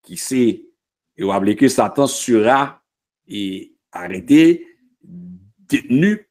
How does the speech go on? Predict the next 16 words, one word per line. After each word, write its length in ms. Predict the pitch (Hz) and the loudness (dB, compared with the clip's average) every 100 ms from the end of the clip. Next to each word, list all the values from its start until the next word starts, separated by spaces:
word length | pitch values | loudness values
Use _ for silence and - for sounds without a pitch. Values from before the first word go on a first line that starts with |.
| _ | _
pendant, 640 | - 110 104 143 165 185 180 _ _ _ _ _ _ _ - 92 90 | 0 0 2 2 2 0 -4 _ _ _ _ _ _ _ -12 -8 -8
pendant 240 | 92 101 110 | -6 0 4
mille 200 | 147 233 | 6 6
ans. 160 | 147 - _ _ _ | 2 -4 _ _ _
Oui. 300 | 123 98 - _ _ _ _ _ _ _ _ _ _ _ | -4 -4 -10 _ _ _ _ _ _ _ _ _ _ _
Et 360 | - 95 92 90 | -18 -14 -12 -12
c'est 280 | - 101 101 | -10 -6 -2
le 160 | 107 | -2
Seigneur 260 | 107 113 107 | 0 2 4
Jésus 160 | 107 | 4
qui 80 | 104 | 0
a 40 | - | 0
arrêté, 360 | 123 135 160 | 2 2 2
nous, 120 | 123 | 2
comme 160 | 113 107 | 2 -2
ça 400 | 135 254 302 - | -2 -2 -4 -10